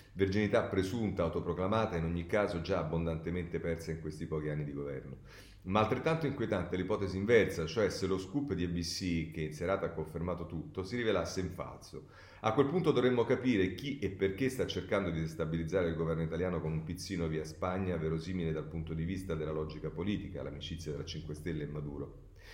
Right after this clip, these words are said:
E qui entra in pieno ne-, si entra in pieno nei giochi dei servizi segreti, deviati o no, un sottobosco che Cinque Stelle ben conoscono e dal quale, attraverso la Link University di Roma, hanno tratto più volte linfa per la loro crescita.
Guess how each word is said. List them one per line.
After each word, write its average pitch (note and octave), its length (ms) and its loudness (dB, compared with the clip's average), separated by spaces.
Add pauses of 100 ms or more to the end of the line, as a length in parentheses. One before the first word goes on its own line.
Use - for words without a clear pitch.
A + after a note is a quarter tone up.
(200)
E B2+ 140 4
qui D3+ 280 2
entra A2+ 360 6
in G2 240 6
pieno A2+ 260 2
ne-, F#2 160 4
si A2+ 160 2
entra F#2 200 4
in F2+ 100 0
pieno G#2 220 2
nei E2+ 200 2
giochi F2+ 280 2
dei E2 100 2
servizi E2 420 -2
segreti, E2+ 480 2
deviati D#2+ 500 2
o F#2 40 2
no, G#2 520 2
un F#2 140 -4
sottobosco G2+ 640 0
che E2 100 0
Cinque G2 300 -4
Stelle E2+ 340 0
ben G#2+ 280 6
conoscono F#2 460 0
e E2 60 0
dal E2+ 180 -2
quale, F2+ 260 4
attraverso E2+ 800 0 (220)
la D#2 140 0
Link G2 240 2
University F2+ 640 2
di E2+ 120 2
Roma, F2+ 580 4 (140)
hanno G2+ 240 4
tratto A2 400 2
più G2 220 -2
volte G2+ 360 4
linfa G2+ 460 2
per E2+ 160 -2
la E2+ 60 2
loro E2 240 2
crescita. D2+ 520 -8